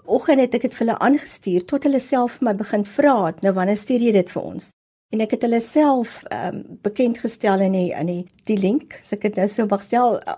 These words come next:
self op die, die skakel, in te skakel op dit. En baie keer as ek daar kom, vra hulle vir my, "Het jy gehoor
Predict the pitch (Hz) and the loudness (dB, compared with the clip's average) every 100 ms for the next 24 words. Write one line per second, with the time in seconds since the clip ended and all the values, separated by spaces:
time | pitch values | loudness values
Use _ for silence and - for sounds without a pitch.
0 | _ - - 269 262 254 - 240 220 156 | _ -6 2 2 4 0 0 0 2 0
1 | 175 - 247 233 - 160 214 254 285 - | -4 4 6 6 4 2 2 4 2 4
2 | 196 180 196 196 180 175 190 _ _ _ | 4 4 0 -4 -2 -6 -6 _ _ _
3 | _ _ - 254 233 226 302 349 - 254 | _ _ -2 -2 0 2 4 4 4 2
4 | 233 247 - 190 - 262 208 - 226 233 | 2 -2 -2 -2 -2 -2 -2 -2 -2 0
5 | 226 - 185 180 220 202 175 202 269 156 | -2 -4 -2 0 0 2 2 6 4 4